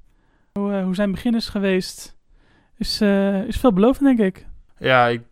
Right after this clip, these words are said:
Speaker 2: ik heb natuurlijk bij Derby County gezien dat seizoen ervoor. Toen was hij met Mason Mount echt, eh, de, de mannen die, die Derby County naar de finale van de, van de play-offs hebben ge-, ge-, gehaald, gebracht.
Speaker 1: Mhm.
Speaker 2: Dus, eh, ja, ik vind het een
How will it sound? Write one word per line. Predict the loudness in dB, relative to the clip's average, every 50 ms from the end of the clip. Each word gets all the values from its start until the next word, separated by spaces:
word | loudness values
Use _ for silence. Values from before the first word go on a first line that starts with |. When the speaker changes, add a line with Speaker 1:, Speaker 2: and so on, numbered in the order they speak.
| _
Speaker 2:
ik | -16 -12 -6 -4
heb | -4 -4
natuurlijk | -2 -4 -4 -4 -2 0
bij | 0 -2
Derby | 0 0 2
County | 2 2 0 -2
gezien | -6 -6 -4 -4 -4
dat | -4 -6
seizoen | -6 -4 -2 -2 -2 -2
ervoor. | -2 -2 -2 -4 -2
Toen | -2 -4
was | -2 0
hij | 0 0 0 0
met | 0 -4 -4 -4 -4
Mason | -4 -2 -2 -2 -4 -2 0
Mount | 0 0 0 -2 -4
echt, | -6 -6 -6 -8 -10 -8
eh, | -4 -2 -2 -2 -2 -4 -6 -10 -20 -20 -20 -20 -20 -20 -18 -14
de, | -12 -10 -6 -4
de | -2 0
mannen | 2 2 2 2 2 0
die, | -4 -8 -10 -8 -6
die | -4 0
Derby | 2 2 2 2 2
County | 2 2 2 2 2 0 -2
naar | -2 -2
de | -2
finale | -2 -4 -2 0 2 2 2 2 0
van | -2 -2 0 2
de, | 2 4 4 4 4 4 4 2 0 -2
van | -4 -8 -8
de | -6
play-offs | -2 0 0 0 0 -2
hebben | -4 -4 -4 -2
ge-, | -4 -4 -4 -6
ge-, | -8 -8 -6 -6 -6 -4
gehaald, | -2 0 2 2 2 0 -2 -8 -16 -18 -14
gebracht. | -10 -6 -2 -2 -2 -2 -4 -8 -20 -20 -16 -14 -8 -2
Speaker 1:
Mhm. | 0 0 0 0 0 -2 -4 -4
Speaker 2:
Dus, | -4 -4 -4 -4 -6 -8 -8
eh, | -6
ja, | -6 -4 -4 -6 -4 -4 -4 -4 -6
ik | -6 -8 -8
vind | -8 -6 -6
het | -4
een | -4